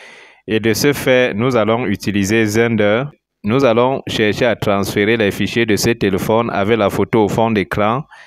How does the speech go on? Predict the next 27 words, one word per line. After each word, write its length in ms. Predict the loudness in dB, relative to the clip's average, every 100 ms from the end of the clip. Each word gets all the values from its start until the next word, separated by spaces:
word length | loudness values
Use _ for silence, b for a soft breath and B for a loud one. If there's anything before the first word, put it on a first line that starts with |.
| B B _
vers 180 | 0 2
ce 140 | 2
deuxième 480 | 2 4 2 2 0
téléphone. 420 | 0 0 0 0
Nous 100 | 0
considérons 640 | 0 0 0 -2 0 0 0
que 100 | -2
ce 120 | 0
deuxième 440 | 0 2 2 0 0
téléphone, 400 | 0 0 -2 0
c'est 140 | 0
un 100 | 0
nouveau 320 | 0 2 0
téléphone 460 | 0 -4 -2 -2 -2
qu'on 140 | -2
vient 200 | 0 0
d'acheter 640 | -2 -4 -6 -4 0 -2 -4 B B B B -8
et 60 |
qu'on 240 | -2 -2 2
veut 160 | 0
transférer 580 | 0 -2 -2 -2 -2 0
les 160 | 0 -2
contacts, 600 | -2 -4 -2 -2 0 -2 -4
les 160 | -4
vidéos, 640 | -4 -4 -2 0 2 0 -2
les 320 | -2 -4 -2
audios, 560 | -4 -2 -2 0 -2